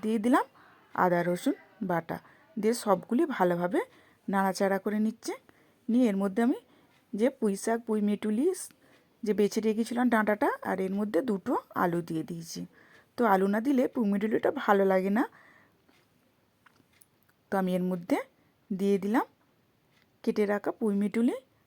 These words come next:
আর পুঁই শাকের অল্প কিছু ডাঁটা, আর এর সঙ্গে আলুও আছে, ওই যে বললাম না দুটো আলু নিয়েছি। তো এর মধ্যে দিয়ে দিলাম,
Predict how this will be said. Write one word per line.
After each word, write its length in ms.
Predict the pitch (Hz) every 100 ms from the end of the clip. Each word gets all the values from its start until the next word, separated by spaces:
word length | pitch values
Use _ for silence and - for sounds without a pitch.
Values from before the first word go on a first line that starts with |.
| _
আর 160 | - 294 -
পুঁই 140 | 202 180
শাকের 260 | 202 277 466 -
অল্প 140 | 208 196 196
কিছু 140 | 208 311
ডাঁটা, 360 | 220 180 - 175 175 _ _ _ _ -
আর 100 | 190
এর 80 | 180
সঙ্গে 260 | 202 214 330 - - 196 180
আলুও 320 | 170 170 175 180
আছে, 220 | 180 - 494 - -
ওই 80 | 208
যে 60 | 208
বললাম 200 | 220 233 392
না 40 | 302
দুটো 180 | 220 196 214
আলু 140 | 214 214
নিয়েছি। 280 | 220 214 349 523 - - - - - - _ _ -
তো 40 | 202
এর 80 | 196
মধ্যে 260 | 202 196 330 539 _ _ _ _ _ _ _ _ _ _ _ _ _ _ _ _ _ _ _ _ _ _ _ _ _ _ _ _ _ - - - 208
দিয়ে 140 | 226 226
দিলাম, 180 | 262